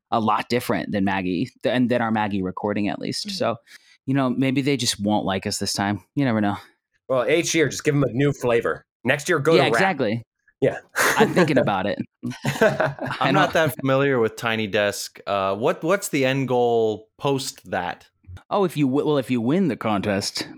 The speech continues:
Speaker 1: by the way, you get, like, they, like, fund a tour for you, and you get a,
Speaker 2: You
Speaker 1: a
Speaker 2: get your own
Speaker 1: proper
Speaker 2: Tiny Desk
Speaker 1: Tiny Desk
Speaker 2: contest.
Speaker 1: concert,
Speaker 2: Concert,
Speaker 1: which
Speaker 2: yeah.
Speaker 1: is, um,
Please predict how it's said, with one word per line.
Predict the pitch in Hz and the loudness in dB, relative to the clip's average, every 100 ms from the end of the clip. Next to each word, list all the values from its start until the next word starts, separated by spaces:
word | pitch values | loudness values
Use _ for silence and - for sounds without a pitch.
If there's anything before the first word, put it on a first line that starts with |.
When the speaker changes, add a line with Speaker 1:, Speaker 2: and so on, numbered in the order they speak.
| - | -2
Speaker 1:
by | 101 | 0
the | 92 | 0
way, | 98 92 98 | 0 0 2
you | 110 107 | 2 2
get, | 95 127 120 | 0 0 0
like, | 120 107 - | 0 -2 -2
they, | 120 | 0
like, | 120 110 | 0 -2
fund | - - 123 113 | -6 -2 0 0
a | |
tour | - 117 113 135 | -2 0 0 0
for | - 156 | -2 0
you, | 165 160 | 2 0
and | 110 117 | 2 0
you | |
get | 107 120 - | 2 0 0
a, | 110 107 - - _ - | 0 0 -4 -16 _ -6
Speaker 2:
You | 107 | -4
Speaker 1:
a | |
Speaker 2:
get | - | -2
your | 151 | 0
own | 143 143 | 0 0
Speaker 1:
proper | 135 | -2
Speaker 2:
Tiny | 117 110 | -2 -2
Desk | - | 0
Speaker 1:
Tiny | 120 113 | 0 0
Desk | 113 | 0
Speaker 2:
contest. | 110 - | -2 -2
Speaker 1:
concert, | - 127 123 - 98 90 | -2 0 0 -2 -4 -4
Speaker 2:
Concert, | 92 92 - - | -6 -6 -8 -6
Speaker 1:
which | 123 120 | -6 -2
Speaker 2:
yeah. | 120 | -4
Speaker 1:
is, | 104 | -2
um, | 110 98 120 | -2 0 -2